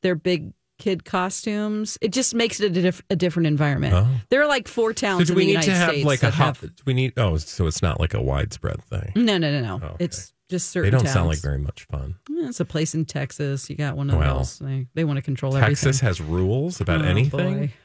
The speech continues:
Speaker 1: Yeah.
Speaker 2: Don't even get me started.
Speaker 1: Mm-hmm.
Speaker 2: Um, all right. So let us know what you guys are doing for Halloween tonight. I'm going to a very big party.
Speaker 1: You
Speaker 2: and I'm gonna
Speaker 1: are
Speaker 2: wear
Speaker 1: not.
Speaker 2: four costumes, and I'm gonna be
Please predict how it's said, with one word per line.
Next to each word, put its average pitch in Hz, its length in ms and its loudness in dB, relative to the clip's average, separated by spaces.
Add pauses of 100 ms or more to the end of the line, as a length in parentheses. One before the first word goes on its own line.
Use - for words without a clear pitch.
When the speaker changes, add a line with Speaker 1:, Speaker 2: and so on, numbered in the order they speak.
(220)
Speaker 1:
Yeah. 123 260 -4
Speaker 2:
Don't - 320 0
even 160 420 2
get 76 240 0
me 82 120 -2
started. 78 480 -2 (340)
Speaker 1:
Mm-hmm. 180 680 0
Speaker 2:
Um, 180 440 2
all 185 160 0
right. 127 260 0
So 156 460 2
let 160 180 2
us 202 160 -2
know 180 140 2
what 170 160 0
you 165 80 0
guys 151 200 2
are 139 60 4
doing 139 280 2
for 131 160 2
Halloween 127 680 2
tonight. 165 640 0
I'm 123 140 2
going 127 280 2
to 127 160 0
a 107 40 0
very 123 400 0
big 123 340 -2
party. 87 760 -6
Speaker 1:
You 277 180 4
Speaker 2:
and 349 100 2
I'm 320 100 2
gonna 262 280 4
Speaker 1:
are - 20 2
Speaker 2:
wear 220 100 2
Speaker 1:
not. 214 600 2
Speaker 2:
four 147 240 2
costumes, 131 880 -2 (480)
and 123 440 2
I'm 123 60 2
gonna 110 160 0
be - 140 0